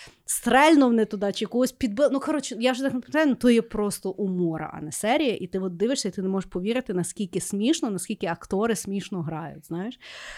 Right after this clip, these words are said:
Вот. А да, серіал «Друзі», ну, мені здається, що, ну, немає ще якоїсь такої знакової, щоб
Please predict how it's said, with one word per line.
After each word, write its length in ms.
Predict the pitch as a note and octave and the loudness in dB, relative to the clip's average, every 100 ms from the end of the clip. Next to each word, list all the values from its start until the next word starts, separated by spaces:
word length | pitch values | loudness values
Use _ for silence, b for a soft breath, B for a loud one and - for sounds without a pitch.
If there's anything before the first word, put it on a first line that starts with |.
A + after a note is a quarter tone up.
| B B B | B B B
Вот. 280 | F#3 E3+ - B B B B | -2 -2 -8 B B B B
А 120 | G#3+ | 0
да, 320 | A#3+ A#3+ F#3+ - | 4 6 4 0
серіал 360 | - G#3 B3 F4 | -4 0 2 4
«Друзі», 240 | E4+ F#4 | 2 4
ну, 120 | F#4 F4 | 6 8
мені 220 | C#4 F4+ | 8 8
здається, 280 | G#4 F4 E4+ | 6 4 2
що, 260 | D#4+ D4 - G#3+ A#3 - | 2 0 -4 -14 -14 -12
ну, 280 | C4 C4+ C#4+ | -2 2 4
немає 440 | C#4+ C#4+ D4 B3+ A#3 | 6 6 4 4 2
ще 220 | - B3 | 4 4
якоїсь 300 | A#3 B3 A3+ | 6 2 0
такої 300 | - A#3+ A3+ | 0 2 4
знакової, 580 | G3+ D4+ G#4 F4+ C4+ A3 | 4 4 4 2 2 0
щоб 320 | A3+ G3 | -2 -6